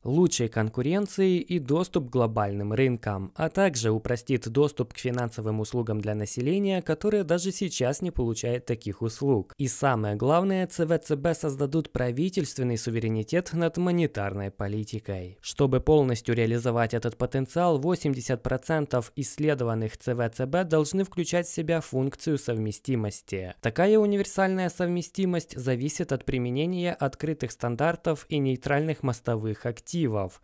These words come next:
которые специально оптимизированы для скорости, масштабируемости и стоимости переноса капитала. Всё это вместе должно обеспечить свободное движение ценностей между Ц В Ц Б.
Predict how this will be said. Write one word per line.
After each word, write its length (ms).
которые 540
специально 580
оптимизированы 800
для 180
скорости, 560
масштабируемости 920
и 240
стоимости 760
переноса 640
капитала. 800
Всё 240
это 220
вместе 420
должно 300
обеспечить 600
свободное 500
движение 640
ценностей 560
между 420
Ц 240
В 220
Ц 200
Б. 380